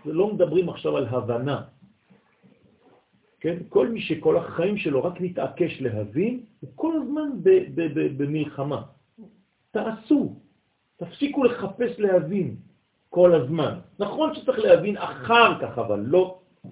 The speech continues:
לפני. אחר כך תעשה חשבון מה קרה, אבל תפעל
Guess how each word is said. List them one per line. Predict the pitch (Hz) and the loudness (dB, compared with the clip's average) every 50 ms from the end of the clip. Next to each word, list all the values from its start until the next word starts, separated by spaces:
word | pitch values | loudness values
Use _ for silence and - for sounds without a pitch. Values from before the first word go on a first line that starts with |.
| - - | -10 -6
לפני. | 156 139 - 151 156 123 - - - - - - - - _ _ _ _ _ _ _ _ _ _ _ _ _ - _ _ _ _ _ _ - | -6 -6 -2 -2 -2 -2 -2 -4 -12 -14 -14 -14 -16 -16 _ _ _ _ _ _ _ _ _ _ _ _ _ -20 _ _ _ _ _ _ -6
אחר | - 294 330 311 - | 0 2 2 2 2
כך | - - - | 0 -4 -2
תעשה | - - - - - 226 - - | 0 -2 0 2 2 2 4 4
חשבון | 202 165 151 160 185 202 185 175 | 2 2 4 6 6 6 6 6
מה | 175 175 170 | 2 2 4
קרה, | - 165 151 139 120 107 - - _ _ _ _ _ _ _ _ _ _ - | 4 2 4 4 0 -2 -4 -12 _ _ _ _ _ _ _ _ _ _ 0
אבל | 147 175 208 202 - - | 4 4 4 4 4 0
תפעל | 220 - - - 254 269 262 208 156 - | -6 -4 0 2 4 4 4 4 2 -2